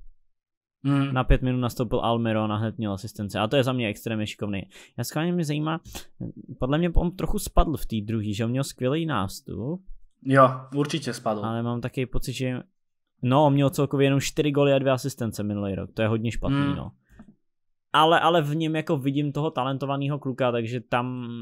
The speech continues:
Speaker 2: určitě j-, radši i Almiriona než Kerola nebo Joelintona, no.
Speaker 1: Mm,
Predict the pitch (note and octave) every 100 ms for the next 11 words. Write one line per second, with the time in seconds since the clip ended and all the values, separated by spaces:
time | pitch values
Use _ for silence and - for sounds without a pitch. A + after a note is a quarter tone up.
0 | A2+ A2 G2+ F#2+ G2 B2+ D3+ D#3 D3+ D3+
1 | C#3+ C#3+ C#3 C3 - C#3+ C#3 B2 C3 B2+
2 | B2 B2 B2 A#2+ - A2+ A#2 A#2 A#2 A2+
3 | A2 A2+ G#2+ G#2+ G#2 G#2 F#2 F#2+ F#2 F#2
4 | - - - _ _ _ _ _ _ _
5 | _ _ _ _ _ _ _ _ _ _
6 | _ - _ _ _ _ _ _ _ B2+
7 | B2 B2